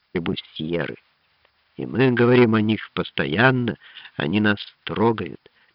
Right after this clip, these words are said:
Если бы они могли иметь политику, равную их неукротимой отваге, они бы основали великую империю в Америке.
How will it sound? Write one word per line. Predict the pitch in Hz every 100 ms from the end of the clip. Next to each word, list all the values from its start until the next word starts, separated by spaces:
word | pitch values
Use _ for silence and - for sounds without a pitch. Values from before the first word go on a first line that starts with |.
| _
Если | 147 151 147
бы | 135 139
они | 123 147 135
могли | 120 107 135 123
иметь | 117 135 - -
политику, | 104 95 127 - 87 - 78
равную | 98 127 123 113 104
их | - 113 -
неукротимой | 107 92 85 85 127 110 87
отваге, | 76 76 69 139 151 110 - _ _ _ _ _ _ _ _ _
они | 76 98
бы | 92
основали | 90 - 92 110 104
великую | 87 85 127 - 123 117
империю | 107 101 135 147 143 127
в |
Америке. | 123 113 90 - -